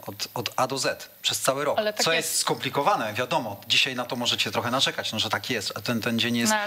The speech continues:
Speaker 3: tak, jak
Speaker 1: usystematizowany.
Speaker 3: dwadzieścia lat to samo się robi i nagle trzeba
Speaker 1: No
Speaker 3: się
Speaker 1: jasne.
Speaker 3: przebranżowić.
Speaker 1: No i nagle się musisz przebranżowić i nagle masz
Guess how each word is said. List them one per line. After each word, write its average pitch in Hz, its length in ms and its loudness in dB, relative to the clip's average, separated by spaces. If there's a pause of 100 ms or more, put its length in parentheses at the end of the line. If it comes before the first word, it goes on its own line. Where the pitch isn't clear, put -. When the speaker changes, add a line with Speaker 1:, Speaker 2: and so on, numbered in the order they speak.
Speaker 3:
tak, 202 120 0
jak 202 80 2
Speaker 1:
usystematizowany. 233 640 0
Speaker 3:
dwadzieścia 214 160 2
lat 220 60 -6
to 233 80 0
samo 214 280 2
się 220 180 2
robi 214 380 2
i 220 40 0
nagle 214 300 2
trzeba 208 280 0 (260)
Speaker 1:
No 123 80 2
Speaker 3:
się 151 60 4
Speaker 1:
jasne. 175 160 4
Speaker 3:
przebranżowić. 233 720 2
Speaker 1:
No 143 200 2
i 160 120 -2
nagle 156 220 2
się - 120 4
musisz 156 160 4
przebranżowić 147 560 0
i 156 100 -4
nagle 139 360 2
masz 143 480 4